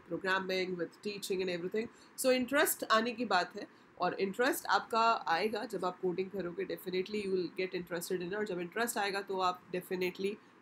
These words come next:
इसमें बहुत हाई जा सकते हो, क्योंकि कोई भी चीज़ जो मन से की जाती है उसमें success लाजमी हो जाता है। लेकिन अगर आप forcefully करते हो कि degree है, करना है,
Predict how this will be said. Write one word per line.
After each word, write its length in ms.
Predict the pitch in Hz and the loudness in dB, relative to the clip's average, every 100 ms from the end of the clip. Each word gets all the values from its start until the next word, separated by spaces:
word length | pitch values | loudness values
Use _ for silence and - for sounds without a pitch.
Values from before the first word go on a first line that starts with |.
| _ - | _ -4
इसमें 360 | 185 - 185 175 | -2 0 -2 -2
बहुत 340 | 180 196 202 - | -2 0 0 -4
हाई 340 | - 185 170 175 175 | -4 -2 -2 -4 -8
जा 140 | 170 160 | -10 -6
सकते 380 | - 170 - 170 | -6 -8 -8 -8
हो, 80 | |
क्योंकि 240 | - 190 196 | -6 -8 -6
कोई 220 | - 233 | 0 2
भी 100 | 247 | 2
चीज़ 220 | 240 240 226 | -2 -4 0
जो 100 | 220 196 | -2 0
मन 140 | 190 | -2
से 140 | 214 240 | -2 -4
की 180 | - 208 | -6 -4
जाती 340 | 190 175 175 | -4 -4 -4
है 80 | 208 - - - - | -4 -8 -12 -4 0
उसमें 280 | 214 247 254 | 0 4 2
success 580 | 233 - 220 202 - - | 2 -2 -2 0 -2 4
लाजमी 400 | 180 185 185 190 | 4 4 2 0
हो 100 | 165 | -2
जाता 220 | - - - | -4 -12 -12
है। 60 | |
लेकिन 180 | 113 180 | -4 -2
अगर 160 | 170 175 | 0 2
आप 200 | 170 - - | 2 0 0
forcefully 440 | 247 277 277 254 233 | 2 2 0 0 0
करते 220 | 208 208 | 2 2
हो 60 | 202 | 0
कि 120 | 214 185 | 0 -2
degree 260 | 185 202 220 | 0 0 0
है, 220 | 196 190 185 | -2 -2 -2
करना 300 | 196 190 196 196 | -2 -2 0 -2
है, 140 | 190 | -2